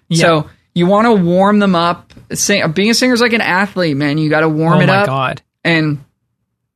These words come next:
Speaker 2: and make sure that, that you get the, you know, the most you can get. Um, and you don't want them to blow it out right off the bat. So, uh, you know, you might do one or two just to sort of get the map of the song and get some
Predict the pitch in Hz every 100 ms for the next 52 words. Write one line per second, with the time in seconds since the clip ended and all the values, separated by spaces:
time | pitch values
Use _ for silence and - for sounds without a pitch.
0 | _ - 165 160 165 - 185 170 151 -
1 | _ _ 165 143 160 156 147 - _ _
2 | 170 165 165 160 160 156 156 - 156 160
3 | 151 165 147 104 _ _ _ _ - 156
4 | 143 139 135 151 156 165 156 156 151 147
5 | 156 151 143 131 151 135 127 127 135 117
6 | - 156 147 - _ _ _ - 76 226
7 | 254 233 254 269 269 254 240 226 - 226
8 | 202 208 202 185 190 175 160 156 151 180
9 | 208 196 - 208 214 202 160 143 151 -
10 | 180 175 156 147